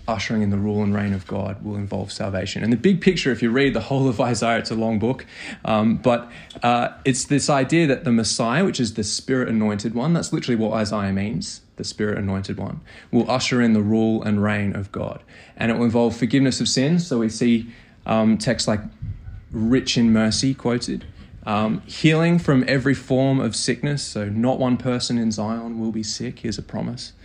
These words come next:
Liberation from every form of humanity. Chains will fall off. Uh, the blind will see, the deaf will hear, the lame will walk. Whatever has humanity in bondage will be translated into liberty or freedom.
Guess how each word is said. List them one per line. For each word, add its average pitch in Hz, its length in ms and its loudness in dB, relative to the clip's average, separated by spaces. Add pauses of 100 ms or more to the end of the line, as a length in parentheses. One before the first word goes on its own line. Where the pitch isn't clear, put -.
(440)
Liberation 135 580 4
from 127 180 2
every 127 240 2
form 127 280 2
of 117 100 0
humanity. 123 680 2 (260)
Chains 120 440 0
will 120 120 0
fall 113 340 -4
off. 120 340 -10 (460)
Uh, - 340 -4 (840)
the 135 120 0
blind 131 420 4
will 135 120 2
see, 131 320 2
the 120 80 4
deaf 120 280 -2
will 123 100 4
hear, 123 260 2
the 117 100 2
lame 120 300 2
will 117 80 2
walk. 117 340 -2
Whatever 139 340 0
has 123 220 -2
humanity 110 600 0
in 101 100 -2
bondage 101 500 -4
will 120 80 -4
be 113 120 -6
translated 101 580 -8
into 101 260 -8
liberty 98 540 -6
or - 80 -8
freedom. - 460 -10